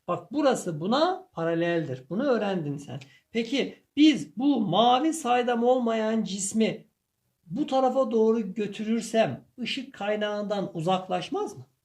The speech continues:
Peki perdeye yaklaşmaz mı?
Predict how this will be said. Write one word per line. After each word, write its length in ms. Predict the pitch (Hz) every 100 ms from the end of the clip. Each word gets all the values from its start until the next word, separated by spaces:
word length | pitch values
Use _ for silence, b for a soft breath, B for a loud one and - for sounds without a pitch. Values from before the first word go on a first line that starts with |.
| _ _ B 226
Peki 460 | 220 226 269 - - _
perdeye 540 | - 240 262 240 247 208
yaklaşmaz 840 | 147 180 180 226 220 349 403 -
mı? 180 | 160